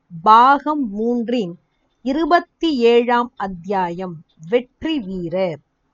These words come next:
போன அத்தியாயத்துல என்ன பார்த்தோம்? மகேந்திர சக்கரவர்த்தி, "நான் ரொம்ப எல்லாத்துலயும் சாமர்த்தியசாலின்னு என்னை பத்தி நானே கர்வமா நினைச்சுக்கிட்டு இருந்தேன், நீங்க எல்லாமும் அப்படி என்னை பத்தி புகழ்ந்து பாராட்டுனீங்க, ஆனா என் கர்வத்துக்கே ஒரு பங்கம் வந்துருச்சு,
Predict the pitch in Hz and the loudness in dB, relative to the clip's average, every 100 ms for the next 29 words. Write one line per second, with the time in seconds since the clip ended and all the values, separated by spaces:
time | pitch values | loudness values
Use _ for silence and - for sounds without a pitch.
0 | _ _ - 381 349 269 302 269 254 233 | _ _ 0 4 4 4 2 2 0 -2
1 | 226 196 180 185 - _ _ 226 247 302 | -2 -2 -2 -12 -14 _ _ -8 -4 -2
2 | 277 277 247 220 214 214 254 294 _ _ | -4 -4 -6 -4 -4 -6 -8 -8 _ _
3 | _ 185 196 220 220 240 254 277 240 180 | _ -6 -2 -2 -2 -4 0 4 4 2
4 | 175 220 247 247 285 254 233 247 240 240 | 0 0 0 0 -4 -4 -2 -2 -2 -4
5 | 226 214 226 233 202 208 220 247 220 208 | -2 -2 -2 -4 -6 -8 -8 -8 -6 -6
6 | 226 220 190 - _ 170 208 214 226 226 | -4 -4 -6 -10 _ -6 -4 -2 -4 -6
7 | 214 196 214 202 180 175 180 - _ _ | -6 -10 -10 -12 -10 -10 -10 -12 _ _
8 | 214 226 220 226 233 240 202 202 190 196 | -10 -6 -4 -4 -4 -6 -6 -8 -8 -10
9 | 208 - 196 220 208 196 190 190 180 175 | -16 -12 -8 -6 -8 -6 -4 -4 -6 -10
10 | 185 190 190 254 - _ _ - 175 202 | -10 -8 -6 -6 -8 _ _ -10 -4 -2
11 | 220 240 - 247 233 185 202 208 214 175 | 0 -2 -2 0 0 0 -6 -4 -4 -4
12 | 175 - 180 175 | -10 -10 -8 -8